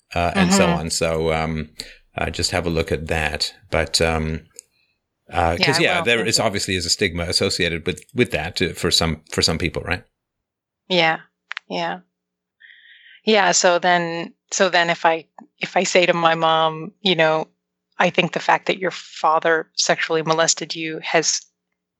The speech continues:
Speaker 2: influenced your choices," and she says, "You're crazy, he was a great guy." <laughs> "I think you're depressed and should call me when you're not feeling so depressed." I'm like, "Wait, <laughs> no, that's not what's happening here."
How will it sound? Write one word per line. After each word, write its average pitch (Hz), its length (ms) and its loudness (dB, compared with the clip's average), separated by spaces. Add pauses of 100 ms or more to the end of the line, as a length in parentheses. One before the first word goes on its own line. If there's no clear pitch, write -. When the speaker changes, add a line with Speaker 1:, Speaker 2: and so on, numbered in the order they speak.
(160)
Speaker 2:
influenced 190 580 2
your 165 80 2
choices," 170 720 0
and 175 120 2
she 175 180 2
says, 156 440 0 (440)
"You're 190 180 0
crazy, 175 420 2
he 175 140 -2
was 175 160 2
a 185 60 2
great 170 280 0
guy." 170 380 4 (580)
<laughs> 427 640 0
"I 220 100 2
think 214 240 -2
you're 202 120 0
depressed 185 520 -2
and 180 140 -6
should 175 200 -4
call 175 200 0
me 175 160 -6
when 165 160 -4
you're 160 140 -2
not 165 240 2
feeling 180 320 0
so 185 180 2
depressed." 190 500 0
I'm 180 120 -4
like, 190 240 0 (1120)
"Wait, 247 340 0
<laughs> - 1400 -6
no, 233 720 0
that's 247 220 -2
not 262 100 4
what's 247 160 0
happening 196 480 0
here." 190 320 -4